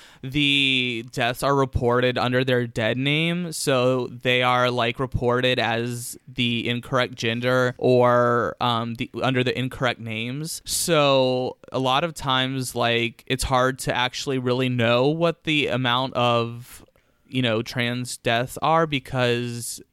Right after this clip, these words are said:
people aren't, like, using the correct gender pronoun or a correct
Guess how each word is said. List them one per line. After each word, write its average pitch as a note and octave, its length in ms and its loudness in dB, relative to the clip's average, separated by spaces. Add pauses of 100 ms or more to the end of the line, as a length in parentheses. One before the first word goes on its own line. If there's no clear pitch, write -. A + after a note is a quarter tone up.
people B2 600 0
aren't, B2 380 0
like, A#2 200 -6
using A#2+ 240 -2
the A#2 80 -4
correct - 520 -4
gender A#2+ 300 -2
pronoun A#2 640 -2
or A#2 220 0
a A2+ 40 -6
correct - 500 -4